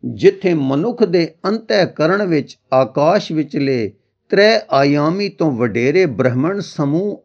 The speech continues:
ਆ ਮਿਲਦੇ ਹਨ ਅਤੇ ਮਨੁੱਖ ਨੂੰ ਆਪਣੇ ਇਸ ਜੀਵਨ ਵਿੱਚ ਹੀ ਸਮਸਤ ਜੀਵਨ ਦੇ ਕੇਂਦਰ ਬਿੰਦੂ ਦਾ ਬੋਧ ਹੋ ਜਾਂਦਾ ਹੈ। ਜਦੋਂ ਇੱਥੇ ਹੀ ਸਿੱਖ ਆਪਣੇ ਗੁਰੂ ਦੇ ਦਰਸ਼ਨ ਕਰਦੇ ਹਨ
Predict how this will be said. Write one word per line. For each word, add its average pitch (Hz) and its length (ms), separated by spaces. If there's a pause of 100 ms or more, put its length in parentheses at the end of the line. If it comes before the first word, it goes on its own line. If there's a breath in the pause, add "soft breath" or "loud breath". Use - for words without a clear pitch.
ਆ 139 180
ਮਿਲਦੇ 165 440
ਹਨ 117 180 (1200)
ਅਤੇ 202 200
ਮਨੁੱਖ 190 460
ਨੂੰ 220 200
ਆਪਣੇ 185 320
ਇਸ 135 140
ਜੀਵਨ 214 420
ਵਿੱਚ 175 260
ਹੀ 156 100
ਸਮਸਤ 165 580
ਜੀਵਨ 160 400
ਦੇ 151 140
ਕੇਂਦਰ 151 500
ਬਿੰਦੂ 156 540
ਦਾ 135 180
ਬੋਧ 123 400
ਹੋ 170 100
ਜਾਂਦਾ 143 460
ਹੈ। - 180 (1400)
ਜਦੋਂ 240 460
ਇੱਥੇ 240 520
ਹੀ 196 160
ਸਿੱਖ 208 400
ਆਪਣੇ 165 340
ਗੁਰੂ 160 320
ਦੇ 170 180
ਦਰਸ਼ਨ 135 520
ਕਰਦੇ 127 440
ਹਨ 107 340